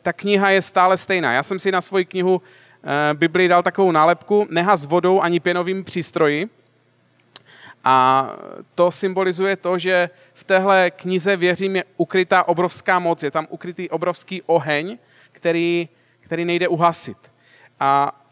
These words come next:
a ten bych vám chtěl dneska předat. Jak číst Bibli, aby to nebyla nuda, ale bylo to dobrodružství. Ehm, víte,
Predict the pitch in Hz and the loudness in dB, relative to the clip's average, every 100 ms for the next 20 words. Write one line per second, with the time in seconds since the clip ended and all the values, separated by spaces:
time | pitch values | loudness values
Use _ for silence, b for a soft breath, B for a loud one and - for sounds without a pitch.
0 | - 202 208 208 202 196 - 202 190 - | -6 -2 0 0 2 0 0 0 0 -2
1 | 196 185 180 b b b _ - - 185 | 2 4 2 b b b _ -8 -4 0
2 | 131 139 180 - - 233 - 135 165 139 | 0 0 -2 -2 -6 -8 -6 2 2 2
3 | 175 220 262 b b b 135 147 170 175 | 0 -2 -4 b b b -6 -2 0 0
4 | 180 _ _ _ _ - 175 180 180 196 | -4 _ _ _ _ -4 -2 0 2 2
5 | 175 160 151 160 185 202 156 156 151 165 | 2 0 2 2 2 2 0 -2 0 -2
6 | 175 180 165 165 160 160 - - 117 - | -2 0 0 0 0 -2 -4 -8 -12 -14
7 | _ _ _ _ _ _ _ _ - b | _ _ _ _ _ _ _ _ -20 b
8 | b b b - 127 131 131 131 - - | b b b -4 -2 -2 -4 -10 -20 -20
9 | b b b _ _ _ _ _ _ - | b b b _ _ _ _ _ _ -14
10 | 147 202 196 180 | -4 2 4 4